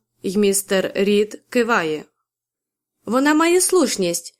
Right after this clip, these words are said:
Мій дідусь народився в Дубліні. Він увесь час розказує, що накоїли британці».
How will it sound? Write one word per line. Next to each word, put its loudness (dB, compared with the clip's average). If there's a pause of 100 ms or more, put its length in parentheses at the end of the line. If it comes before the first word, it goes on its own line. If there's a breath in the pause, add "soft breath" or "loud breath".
(200)
Мій 2
дідусь 0
народився 0
в -4
Дубліні. -2 (280)
Він 0
увесь 2
час 0
розказує, 0 (220 loud breath)
що -2
накоїли 2
британці». -2